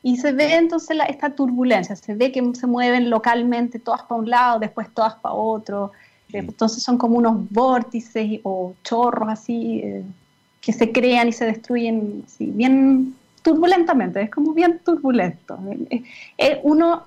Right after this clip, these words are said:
Speaker 1: es bien sorprendente porque la turbulencia a esas escalas no existe. ¿Ya? La turbulencia es un fenómeno que uno ve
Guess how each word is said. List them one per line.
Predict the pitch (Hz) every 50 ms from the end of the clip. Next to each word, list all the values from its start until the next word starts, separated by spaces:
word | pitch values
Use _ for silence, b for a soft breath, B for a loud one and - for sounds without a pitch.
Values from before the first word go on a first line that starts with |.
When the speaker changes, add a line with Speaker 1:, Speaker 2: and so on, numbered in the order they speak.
| _ _
Speaker 1:
es | - 262
bien | 254 302 339
sorprendente | 330 403 403 381 - 320 320 370 480 453 349 285 262
porque | 233 247 247 247
la | 226 240 233 233
turbulencia | - 247 233 233 240 226 240 254 294 311 - - 330 320 277
a | 254
esas | 269 - - 294
escalas | 269 269 - - - 294 320 320
no | 277 240
existe. | 190 170 - - 339 320 - - _ _ - _ _ _ _ _ _ _ _ _ _ _
¿Ya? | - 214 202 202
La | 220 214
turbulencia | 220 233 214 214 226 226 233 254 294 285 294 294
es |
un | 285 269 277
fenómeno | - 233 240 247 262 277 294 294 294 311 311
que | - 277
uno | 269 269 269
ve | 233 240 240 302 370 -